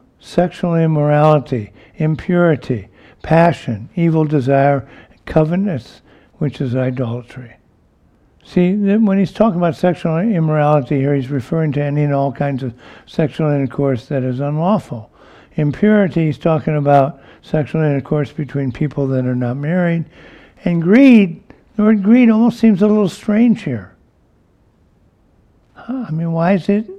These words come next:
listed with sexual sins? But, but when you think about what Paul's talking about, He's really talking about sensual self-indulgence. So when you take that, greed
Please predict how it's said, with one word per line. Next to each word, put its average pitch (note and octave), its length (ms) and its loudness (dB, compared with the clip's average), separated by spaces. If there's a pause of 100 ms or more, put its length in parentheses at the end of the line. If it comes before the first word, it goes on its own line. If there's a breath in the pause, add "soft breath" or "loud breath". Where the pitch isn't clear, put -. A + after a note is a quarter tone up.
(160)
listed C#3+ 480 -2
with C3+ 400 -4
sexual C3+ 420 -6
sins? B2 360 -6
But, G3 220 -4 (380 loud breath)
but D#3+ 140 0
when F3 160 0
you F3+ 60 -2
think C4 340 -4
about F#3 580 0 (320 soft breath)
what E3+ 220 -2
Paul's E3 300 0
talking A3 580 -4
about, A#2+ 420 -6 (500 soft breath)
He's D#3+ 220 0
really A3 260 2
talking E3+ 500 0
about D3+ 320 2
sensual E3 540 -2
self-indulgence. C#3+ 1080 -2 (240 loud breath)
So - 200 -2
when D#3 120 0
you D#3 120 -2 (1300)
take C#4 360 4
that, B2+ 460 -2 (380 soft breath)
greed F3+ 600 4